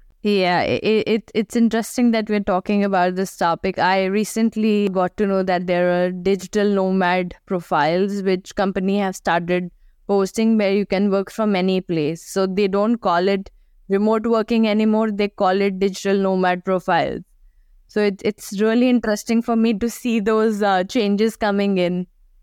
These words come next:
Even from the words and terminology, it has evolved a lot.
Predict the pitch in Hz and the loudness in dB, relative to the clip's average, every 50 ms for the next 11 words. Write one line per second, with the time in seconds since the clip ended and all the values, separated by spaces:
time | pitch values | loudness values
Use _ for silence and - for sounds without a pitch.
0 | _ _ _ _ _ _ _ _ _ _ _ _ - 240 240 220 269 285 262 - | _ _ _ _ _ _ _ _ _ _ _ _ -2 -2 0 2 2 0 0 0
1 | - 262 240 240 233 233 233 233 226 220 214 190 196 190 208 208 214 214 196 233 | 0 0 0 0 0 2 2 2 2 0 0 -2 0 0 0 0 0 0 0 0
2 | 220 233 220 247 214 202 202 208 202 190 175 180 190 214 220 226 269 320 - 285 | 0 0 0 0 0 0 0 0 0 2 2 2 0 0 0 -2 -2 -2 -2 -2
3 | 240 240 220 208 208 208 202 202 190 190 180 185 185 190 185 185 180 165 104 107 | 0 0 0 0 0 0 0 0 2 2 2 2 2 2 0 0 0 0 -2 -4
4 | - | -6